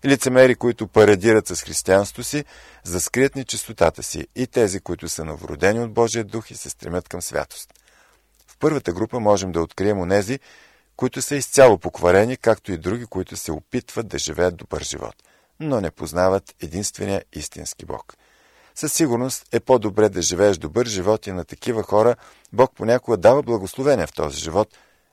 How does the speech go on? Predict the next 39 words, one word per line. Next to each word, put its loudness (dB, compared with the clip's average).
не 0
като -6
награда, -4
а 2
за -10
да -2
покаже, 2
че -6
одобрява 2
начина -4
им -8
на -10
живот. -6
Но 4
ако 2
не -2
признаят 2
Христос 0
за -8
свой 2
Бог, 2
те 4
няма 0
да -4
бъдат 2
оправдани. -12
Който 4
има -4
Сина, -6
има -2
този -8
живот. -10
Който 2
няма 4
Божия -2
Син, -8
няма -6
този -10
живот. -16